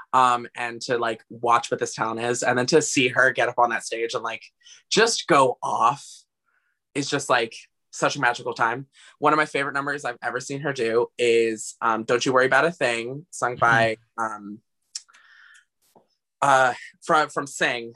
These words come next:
Speaker 1: sung by
Speaker 2: Uh,
Speaker 1: Tori
Speaker 2: Tori,
Speaker 1: Kelly.
Speaker 2: Tori Kelly, yeah.
Speaker 1: And it's just, like, uh, she's, she's great. I adore her so much. I literally just saw her, I think, like, last weekend, 'cause she was
Speaker 2: Nice.
Speaker 1: hosting Paradise for their drag show on Saturdays.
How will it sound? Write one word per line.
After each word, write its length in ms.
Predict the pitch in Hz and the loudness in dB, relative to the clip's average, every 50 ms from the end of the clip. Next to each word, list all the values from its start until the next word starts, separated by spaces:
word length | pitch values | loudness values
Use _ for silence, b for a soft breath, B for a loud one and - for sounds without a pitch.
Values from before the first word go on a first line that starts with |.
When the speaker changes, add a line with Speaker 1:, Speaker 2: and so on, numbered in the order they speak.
| B B B B B | B B B B B
Speaker 1:
sung 220 | - - 143 131 | -6 -4 -4 -2
by 80 | 127 123 | -2 -2
Speaker 2:
Uh, 60 | 143 | 2
Speaker 1:
Tori 160 | 143 170 170 | 4 4 4
Speaker 2:
Tori, 260 | 170 - 180 165 160 156 | 4 4 2 2 2 0
Speaker 1:
Kelly. 100 | 147 151 | -2 -4
Speaker 2:
Tori 200 | - 175 156 143 | -4 -4 -4 -4
Kelly, 420 | - 139 123 117 113 113 120 - - | -4 -4 -4 -4 -6 -8 -10 -12 -12
yeah. 140 | 123 101 - - _ _ _ _ _ _ _ _ _ _ _ _ _ - | -12 -12 -12 -14 _ _ _ _ _ _ _ _ _ _ _ _ _ -4
Speaker 1:
And 300 | 127 135 131 131 127 123 - | -2 -2 -2 -2 -4 -6 -8
it's 180 | 131 131 - | -12 -10 -6
just, 260 | - 131 120 - - | -4 -4 -4 -2 -4
like, 240 | 117 113 110 110 - - - _ _ _ _ _ _ _ _ _ _ _ - - - - _ _ _ _ _ _ _ _ - | -4 -4 -4 -6 -10 -16 -20 _ _ _ _ _ _ _ _ _ _ _ -20 -20 -20 -20 _ _ _ _ _ _ _ _ 0
uh, 180 | 127 117 110 | 2 2 2
she's, 320 | - - - 139 139 - - - | 0 -2 -6 -6 -6 -8 -10 -8
she's 200 | - 175 160 - | -8 -8 -2 0
great. 260 | 131 117 110 101 - _ | 2 2 2 -2 -6 _
I 120 | - 120 135 | 0 0 2
adore 200 | 131 123 110 113 | 2 0 0 -2
her 100 | 113 110 | -2 -4
so 140 | - 120 113 | -4 -4 -4
much. 140 | 110 110 | -4 -4
I 140 | - 135 143 | -2 0 2
literally 220 | 151 165 165 156 143 | 4 4 4 4 4
just 180 | 143 139 135 | 2 0 2
saw 120 | - 123 123 | 2 2 4
her, 220 | 123 117 113 - _ _ _ _ _ _ _ _ | 4 2 0 -2 _ _ _ _ _ _ _ _
I 60 | - - | -12 -10
think, 160 | 127 117 117 | -8 -6 -6
like, 120 | 113 113 | -6 -2
last 420 | 117 117 113 110 113 - - - - | 0 0 2 0 0 -2 -8 -8 -6
weekend, 440 | 120 113 101 113 107 104 110 113 - - - _ _ _ _ _ | -6 -4 -4 -4 -6 -6 -8 -12 -12 -14 -16 _ _ _ _ _
'cause 140 | - 127 117 | -2 -2 0
she 120 | - - 294 | 2 2 2
was 100 | 269 143 | 4 4
Speaker 2:
Nice. 80 | 123 | 4
Speaker 1:
hosting 200 | 117 117 - - _ _ _ _ _ | 2 2 0 -4 _ _ _ _ _
Paradise 320 | - 127 120 120 117 117 - | -2 0 2 2 0 0 -2
for 140 | - 120 117 | -2 0 0
their 240 | 113 113 113 113 | 2 0 0 0
drag 260 | 110 - 117 113 110 - | 0 2 0 0 0 -2
show 160 | - 117 113 | -4 -4 -4
on 80 | 113 | -4
Saturdays. 500 | 113 - 113 110 113 117 113 113 - - | -2 -4 -4 -2 -4 -6 -8 -8 -10 -14